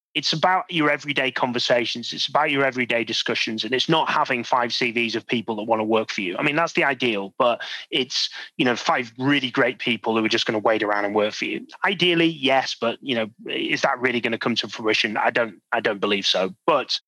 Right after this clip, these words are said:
the, unless you're like a Google or someone else. If you have, every conversation you're having is all about hiring. Every conversation that you're having with somebody, you're thinking, "Who's the best person there?"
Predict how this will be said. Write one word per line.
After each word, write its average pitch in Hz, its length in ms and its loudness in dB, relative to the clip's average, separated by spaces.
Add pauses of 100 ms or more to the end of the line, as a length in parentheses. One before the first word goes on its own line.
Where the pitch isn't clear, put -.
(440)
the, 147 220 0
unless 135 280 0
you're 113 100 2
like 104 160 0
a 110 40 0
Google 101 380 0
or 92 80 0
someone 98 240 0
else. 92 220 -2 (600)
If 208 220 0
you 214 220 6
have, 160 480 2
every 190 220 0
conversation 185 600 2
you're 131 100 2
having 117 440 -2
is 107 120 0
all 127 200 4
about 120 280 0
hiring. 113 480 0
Every 147 220 2
conversation 143 760 0
that 135 80 2
you're 127 120 -2
having 135 260 -2
with 123 120 2
somebody, 117 300 2
you're 113 100 4
thinking, 131 420 0
"Who's 127 180 2
the 127 80 0
best 120 280 -2
person 117 340 0
there?" 113 300 2